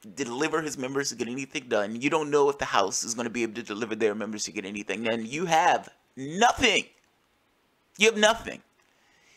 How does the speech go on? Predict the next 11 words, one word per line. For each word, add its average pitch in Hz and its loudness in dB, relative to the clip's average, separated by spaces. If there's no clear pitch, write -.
And 175 2
you're 220 6
saying 214 2
this 180 2
is 165 0
a 165 0
significant 147 0
step - 0
forward. 135 2
That's 120 2
embarrassing. 160 2